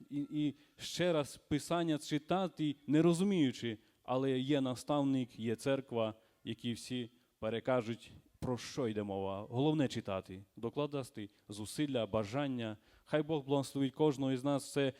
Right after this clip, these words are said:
моє останнє побажання, що як дерево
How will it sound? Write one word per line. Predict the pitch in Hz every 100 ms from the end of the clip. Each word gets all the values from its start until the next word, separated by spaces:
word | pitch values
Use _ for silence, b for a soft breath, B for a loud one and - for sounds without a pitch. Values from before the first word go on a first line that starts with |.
| B B _
моє | 123 135
останнє | 131 156 151
побажання, | 135 135 135 127 151 139 131 123 b b
що | - - 131 113 - -
як | 120 120 117
дерево | 117 156 180 156 135 127